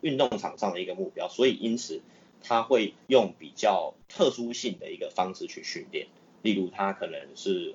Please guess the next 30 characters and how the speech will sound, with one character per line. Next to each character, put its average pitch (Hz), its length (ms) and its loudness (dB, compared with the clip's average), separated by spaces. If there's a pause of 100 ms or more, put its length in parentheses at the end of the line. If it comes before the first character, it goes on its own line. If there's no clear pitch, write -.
呃， - 160 -10
打 85 160 -6
篮 123 140 2
球 123 180 0
的， 92 260 0 (280)
那 107 80 0
他 104 100 4
可 101 100 -4
能 87 140 -10
是 107 140 -8
足 95 180 -8
球 92 220 -2
员， 80 280 -2
那 95 320 0
我 85 60 -16
们 87 160 -12
在 101 380 4
规 101 220 -2
划 98 260 -4
他 98 100 -6
的 90 80 -10
一 90 80 -16
个 101 320 -10 (460)
运 101 180 -4
动 98 320 -2 (260)
训 104 220 -6
练 95 120 -2
计 90 180 -12
划 90 180 0
里 - 80 -14